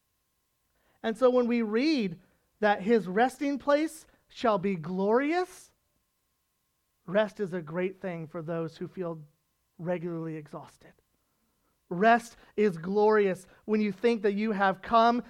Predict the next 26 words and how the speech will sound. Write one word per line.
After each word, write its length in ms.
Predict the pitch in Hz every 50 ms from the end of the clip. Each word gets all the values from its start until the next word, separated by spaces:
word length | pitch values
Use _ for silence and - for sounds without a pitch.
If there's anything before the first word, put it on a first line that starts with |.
| - _
to 140 | - 247 233
the 180 | 220 214 220 -
end 240 | 233 226 233 240 240
of 120 | 233 196
your 160 | 220 226 214
rope 400 | 202 214 214 214 220 214 220 - - - -
again 640 | - 202 202 190 156 156 220 220 226 233 233 233 247
and 220 | - 220 196 196
again 640 | 202 190 165 143 135 190 208 214 220 220 208 202 185 190 - - -
and 160 | 208 202 202
just 160 | 190 208 170
want 220 | 175 202 202 214 -
relief 800 | 202 185 214 208 208 202 202 208 220 233 233 220 208 - - _ _ _ _ _ _
from 140 | - 208 202
what 160 | 196 196 185
is 100 | 180 180
happening. 500 | - 180 160 151 - 185 165 156 143 139 - _ _ _ _ _ _ _ _ _ _ _ _ _ _ _ _ _ _ _ _ _ _ _ _ _ _ _ _ _ _ _ _ _ _ _ _ _ _ _ _ _ _ _
The 140 | 170 180 180
promise 800 | 185 - - - 214 220 233 247 269 277 285 285 - - - _ _ _ _ _ _ _ _ _ _ _ _ _ _ _ _ _ _ _ _ -
of 340 | 214 214 240 254 269 220 185
God 460 | 165 226 220 220 214 202 185 156 143 - _ _ _ _ _ _ _ _ _ _ _ _ _ _ _
is 160 | 220 214 190
that 180 | 220 226 233 226
when 200 | 220 226 226 220
Christ 500 | 220 - - 254 247 254 262 247 - -
reigns 400 | 247 247 247 247 254 254 214 -